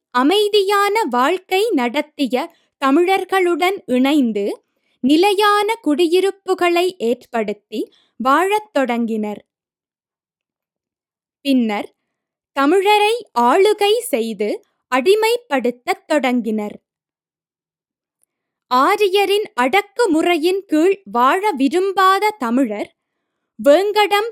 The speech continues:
தொட்டு தென்குமரி வரை பரந்திருந்த பகுதிகளுக்கு நகர்ந்து மூவேந்தரின் ஆட்சியின் கீழ் வாழத் தொடங்கினர்.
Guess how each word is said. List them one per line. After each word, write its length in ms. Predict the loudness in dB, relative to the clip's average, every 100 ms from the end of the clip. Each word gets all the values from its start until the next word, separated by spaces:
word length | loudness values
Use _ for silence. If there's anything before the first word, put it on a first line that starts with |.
| -4
தொட்டு 500 | -6 -6 -10 -10 _ -2 0
தென்குமரி 640 | 0 0 0 0 2 0
வரை 400 | 0 0 0 -2 _ -2
பரந்திருந்த 840 | 0 0 -2 0 0 2 0 0 -4 -4
பகுதிகளுக்கு 1000 | -4 -2 0 0 0 -2 -4 _ -4 -2
நகர்ந்து 800 | -2 -2 -4 -4 -6 -4 -6 _ _ _ _ -4 2
மூவேந்தரின் 840 | 4 4 2 2 0 0 0 -4 -2 0
ஆட்சியின் 640 | 0 -2 -2 0 0 -2
கீழ் 540 | -4 -2 0 0 -4 _ -4
வாழத் 540 | 0 2 0 -2 -2
தொடங்கினர். 760 | -4 -2 -4 -4 -6 -6 -10